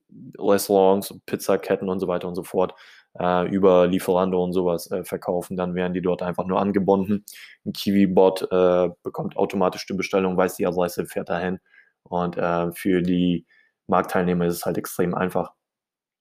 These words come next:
Sollte es sich durchsetzen, so kann ich mir gut vorstellen, dass die lokalen Einzelhändler dadurch eine neue Chance bekommen. Ja, aktuell sind die ja ein bisschen so am struggeln,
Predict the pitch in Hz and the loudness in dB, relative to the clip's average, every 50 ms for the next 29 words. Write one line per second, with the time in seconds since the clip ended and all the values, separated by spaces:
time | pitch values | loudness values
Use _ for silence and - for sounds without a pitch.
0 | _ _ _ _ _ - - - 113 101 95 90 90 98 98 123 143 139 - 135 | _ _ _ _ _ -14 -10 -4 -2 -2 -2 0 4 6 6 6 6 6 6 6
1 | 123 123 120 120 - 117 110 107 - - - 120 139 147 143 - 127 123 123 123 | 6 6 6 4 2 0 0 0 -2 -2 2 4 4 4 4 4 4 4 4 2
2 | - 110 101 104 104 - 107 107 104 107 101 117 156 110 - - 139 139 139 135 | -2 0 0 0 0 -2 -4 -2 0 -2 0 0 -2 -2 0 2 4 4 4 2
3 | - - 127 120 117 113 104 101 101 101 - - 110 101 101 101 101 98 101 101 | 0 -2 0 0 0 2 4 2 2 2 0 0 2 2 4 4 4 4 4 2
4 | - 131 139 143 143 - 143 147 151 151 - 110 101 107 117 113 - 113 110 107 | 4 4 2 2 2 2 2 0 0 0 0 0 0 0 0 0 0 2 4 6
5 | 107 107 107 107 110 110 - - 107 110 110 107 107 107 107 107 110 117 127 127 | 6 6 6 6 4 4 2 0 2 4 6 6 6 6 6 4 4 4 4 4
6 | 123 - - - 113 113 113 - - - - - - 95 92 87 - - - - | 2 0 0 0 0 -2 -2 -4 -4 -6 -4 0 0 0 0 -2 -8 -18 -20 -20
7 | - _ _ _ - - 101 117 - 101 98 - - 104 101 101 98 98 101 101 | -20 _ _ _ -2 0 2 2 2 0 0 4 6 6 8 8 6 4 0 0
8 | 101 101 104 107 107 110 101 101 98 101 101 - - 104 98 98 95 95 92 - | 2 2 2 4 6 6 6 6 6 2 0 0 0 2 4 4 4 2 0 -2
9 | - - 127 135 139 139 139 139 | 2 4 6 8 8 8 6 6